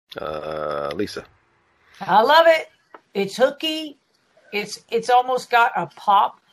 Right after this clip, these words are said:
Speaker 2: framework to it in the arranging. I think the arrangement is masterful.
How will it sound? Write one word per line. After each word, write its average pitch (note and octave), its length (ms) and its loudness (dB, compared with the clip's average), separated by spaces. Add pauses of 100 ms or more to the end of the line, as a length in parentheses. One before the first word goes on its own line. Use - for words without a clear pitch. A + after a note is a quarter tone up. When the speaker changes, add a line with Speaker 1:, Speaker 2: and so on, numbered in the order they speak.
(100)
Speaker 2:
framework G#3+ 600 -8 (340)
to C#4 180 -14
it D#4+ 200 -4 (320)
in G3 100 -6
the F#3+ 140 -4
arranging. G3+ 580 -4
I G3 140 2
think F#3+ 240 -12
the F#3+ 160 -6
arrangement A#3 880 -8 (760)
is F3+ 220 -4
masterful. F3+ 1200 -2